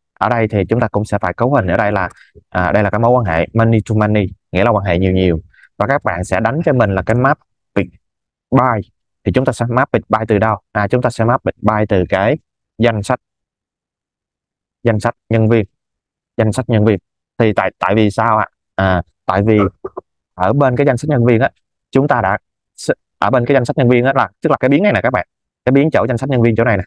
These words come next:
thì chúng ta đã cấu hình liên quan tới danh sách nhân viên này, mọi cái thứ thông tin rồi. Thì khi mà nó gặp cái, cái, cái, à, cái set này thì nó sẽ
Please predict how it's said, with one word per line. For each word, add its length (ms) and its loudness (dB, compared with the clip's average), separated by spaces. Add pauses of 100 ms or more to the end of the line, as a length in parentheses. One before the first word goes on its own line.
(340)
thì 140 0
chúng 120 0
ta 120 0
đã 160 -2
cấu 280 2
hình 220 2 (380)
liên 240 2
quan 140 0
tới 80 2
danh 120 0
sách 120 -6
nhân 100 0
viên 100 2
này, 160 0 (160)
mọi 180 0
cái 60 0
thứ 140 2
thông 140 0
tin 100 2
rồi. 160 0 (360)
Thì 160 2
khi 160 0
mà 100 2
nó 100 0
gặp 120 -2 (240)
cái, 220 0 (380)
cái, 140 0 (960)
cái, 220 2
à, 580 0 (180)
cái 80 -4
set 180 0
này 160 -2 (380)
thì 340 2
nó 80 2
sẽ 160 0